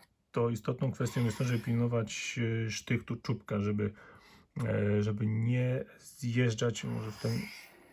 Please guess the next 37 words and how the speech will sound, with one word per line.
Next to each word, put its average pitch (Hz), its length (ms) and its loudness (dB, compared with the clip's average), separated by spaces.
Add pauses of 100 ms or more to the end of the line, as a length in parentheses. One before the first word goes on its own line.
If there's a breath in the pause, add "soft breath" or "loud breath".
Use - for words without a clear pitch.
(140 loud breath)
w - 80 -20
ten 117 160 4
sposób, - 640 -2
żeby 117 120 -4
nie 113 160 2
robić 123 200 0
tego 117 260 0
ruchu, 117 380 0 (760 loud breath)
e, 107 220 0
na 110 140 2
koniec, 117 440 4
gdzie 113 160 -2
nam 107 140 2
po 113 80 -6
prostu 113 200 -4
ten, 110 180 0 (480 loud breath)
e, 127 40 -2 (480)
czubek 120 400 0
noża 110 580 2 (220)
zjedzie, 113 800 0
że 104 60 -4
tak 107 100 -4
powiem, 110 160 0
z - 60 -10
tego 113 180 -2
prętu, 107 480 -2
e, 123 320 -4
z - 60 -10
prętu. 117 500 0 (600 loud breath)
Warto 110 300 2
jest 104 160 -2
po - 60 -6
prostu 113 540 -4 (280)
zrobić 110 280 -2
to - 100 -20
tak, 113 180 0
że 110 140 -4